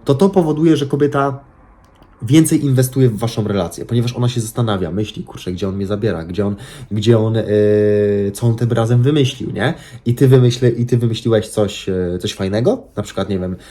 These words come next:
e, jedziesz z nią na, wynajęłeś jakąś motorówkę i na motorówką sobie pojechaliście, e, przejechać się, nie wiem, e, po jakimś tam zbiorniku wodnym, I ona nic,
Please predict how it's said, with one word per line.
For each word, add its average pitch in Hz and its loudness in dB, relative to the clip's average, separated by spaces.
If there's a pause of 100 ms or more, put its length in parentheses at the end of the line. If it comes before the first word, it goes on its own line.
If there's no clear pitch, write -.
(180)
e, 95 -2
jedziesz 101 0
z - -10
nią 104 -2
na, 92 -2
wynajęłeś 101 -2
jakąś - -6
motorówkę 120 0 (120)
i 113 0
na 107 0
motorówką 107 -2
sobie 98 -2
pojechaliście, 101 -2 (280)
e, 98 0
przejechać 101 -2
się, 98 -2
nie 95 -2
wiem, 87 -6
e, 87 -6
po - -8
jakimś 98 -8
tam 98 -4
zbiorniku 113 2
wodnym, 110 0 (580)
I 127 8
ona 143 6
nic, 170 -2